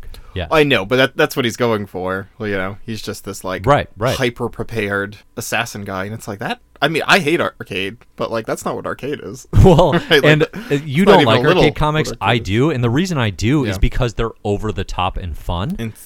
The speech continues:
Speaker 1: you know?
Speaker 2: yeah.
Speaker 1: Whereas this is, is the opposite of that.
Speaker 2: Very
Speaker 1: It is
Speaker 2: self-serious,
Speaker 1: take
Speaker 2: yeah.
Speaker 1: out all the fun, make it just murder. And, uh, it's like, well, that's, that's actually awful. <laughs> That's actually a thing that is terrible.
Speaker 2: <laughs>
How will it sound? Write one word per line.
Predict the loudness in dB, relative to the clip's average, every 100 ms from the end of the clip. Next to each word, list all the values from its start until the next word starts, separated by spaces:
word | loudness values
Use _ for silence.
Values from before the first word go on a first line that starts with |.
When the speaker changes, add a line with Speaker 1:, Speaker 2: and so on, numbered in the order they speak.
| -12
Speaker 1:
you | -2 4
know? | 4
Speaker 2:
yeah. | 4 4
Speaker 1:
Whereas | 6 6 6
this | 4 4 2 -2 -2
is, | 2 2 2 -2 -10 -14 -2
is | -2 0
the | -4 0
opposite | -2 -2 -6 -8 -8
of | -8
that. | -6 -6 -8 -14 -2
Speaker 2:
Very | 0 0
Speaker 1:
It |
is | 0
Speaker 2:
self-serious, | 0 0 -2 -6 -2
Speaker 1:
take | 0 0 2
Speaker 2:
yeah. |
Speaker 1:
out | 0 -2 0
all | 4 4
the | 4
fun, | 0 -2 -2 -6
make | -6 -6
it | -6 -10 -18 -10
just | -2 -2 -2
murder. | -4 -4 -4 -8 -12 -16 -14 -6
And, | -2 -2 -2
uh, | -2 -2 -4 -6
it's | -8 -8
like, | -6 -8 -8
well, | -10
that's, | -8 -10 -12 -20 -14
that's | -10 -8
actually | -10 -8 -4
awful. | 0 0 -2 -4 -6 -6
<laughs> | -6 -2
That's | 2 4 4 4 2
actually | 0 0 -2
a | -4
thing | -6 -4
that | -4
is | -2
terrible. | -2 -2 -4 -6
Speaker 2:
<laughs> | -12